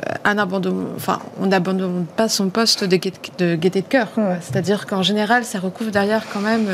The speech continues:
Speaker 1: une situation de souffrance, d'échec. C'est souvent parce que l'employeur ne veut pas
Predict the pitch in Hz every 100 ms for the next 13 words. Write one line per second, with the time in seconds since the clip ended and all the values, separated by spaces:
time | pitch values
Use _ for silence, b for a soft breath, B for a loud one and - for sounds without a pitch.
0 | 180 185 - 196 180 196 - 190 - 226
1 | 240 190 185 233 240 - 175 - 220 240
2 | 190 180 - 190 180 190 185 196 190 160
3 | 165 196